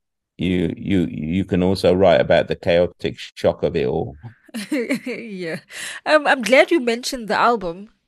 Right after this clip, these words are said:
Speaker 2: Um, when are you gonna be releasing the album, or is it out yet?
Speaker 1: N-, no, it's gonna be in November the twentieth. It's gonna be a double album.
Speaker 2: Oh, awesome. And then just to give us a bit of a teaser,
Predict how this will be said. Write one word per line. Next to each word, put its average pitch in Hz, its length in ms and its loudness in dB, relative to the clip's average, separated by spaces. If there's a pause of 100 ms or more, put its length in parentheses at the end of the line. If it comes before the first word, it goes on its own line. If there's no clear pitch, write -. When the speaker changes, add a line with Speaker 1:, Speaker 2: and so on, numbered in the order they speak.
(120)
Speaker 2:
Um, 240 560 -4
when 240 680 0
are 254 100 -6
you 247 160 -6
gonna 240 220 -6
be 226 200 -4
releasing 233 640 -6
the - 100 -12
album, 247 320 -12 (140)
or 196 260 -6
is 190 120 -4
it 196 120 -6
out 175 260 -6
yet? - 280 -14 (640)
Speaker 1:
N-, 90 320 -4
no, 98 240 4
it's 82 260 -2
gonna 90 340 0
be 90 360 0
in 85 640 -4 (520)
November 92 600 2
the 85 100 -6
twentieth. 82 720 -2 (200)
It's 82 180 -4
gonna 92 200 2
be 87 120 4
a 76 140 2 (340)
double 85 300 6
album. 76 380 0 (720)
Speaker 2:
Oh, 302 400 -2
awesome. 220 420 -2 (100)
And 277 180 2
then 285 180 4
just 320 180 0
to 339 80 0
give 254 180 4
us - 100 -4
a 277 80 4
bit 202 140 0
of 220 140 2
a 214 80 -2
teaser, 190 720 -6